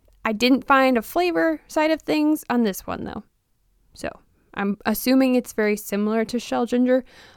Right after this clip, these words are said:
but that's just me assuming, and you know what they say about assuming. Okay, the next one is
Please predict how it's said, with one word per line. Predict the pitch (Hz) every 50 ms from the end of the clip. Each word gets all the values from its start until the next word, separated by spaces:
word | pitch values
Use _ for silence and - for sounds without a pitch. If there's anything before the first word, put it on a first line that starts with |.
| _ _ _
but | - 104 - _ _ _ _ _ _ _ _ _ -
that's | - 202 190 180 180 -
just | - 190 185 - -
me | 185 175 180
assuming, | 170 - - 302 311 311 320 311 311 311 294 277
and | - 220 220 220
you | 220 220
know | 214 208
what | 208 185
they | - 202
say | - - 185
about | 185 180 175
assuming. | 175 - - 143 - - - _ _ _ _ - _ _ - - - _ -
Okay, | 339 311 - - - _ _ _ - - -
the | 254 254 262
next | 269 277 330 392 415 - - -
one | 285 247 226 233 240 254 240 _ _ -
is | 220 214 214 214 214 226